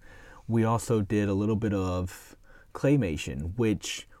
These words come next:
when I started doing that, really got me interested in sculpting and being able to move the characters. So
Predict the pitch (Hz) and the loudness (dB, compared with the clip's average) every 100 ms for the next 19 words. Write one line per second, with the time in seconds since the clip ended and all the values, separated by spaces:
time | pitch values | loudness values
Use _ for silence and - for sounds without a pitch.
0 | - 117 107 101 - 123 120 95 107 98 | -8 -2 0 0 -2 0 0 0 0 0
1 | 90 127 139 98 - 95 117 139 131 123 | 0 0 2 0 -2 0 6 8 8 6
2 | 120 120 110 104 98 104 101 104 95 104 | 4 0 -2 0 0 0 -2 -6 -6 -4
3 | 87 85 - 120 117 - 98 92 - 90 | -6 -6 -6 -4 -4 -4 -4 -4 -6 -6
4 | 87 85 82 82 - - - - 113 107 | -4 -4 -4 -6 -12 -20 -20 -2 2 2
5 | 101 95 92 98 98 87 76 127 127 82 | 2 0 0 0 0 -2 -2 0 0 0
6 | 82 67 - - - | -6 -10 -10 -4 2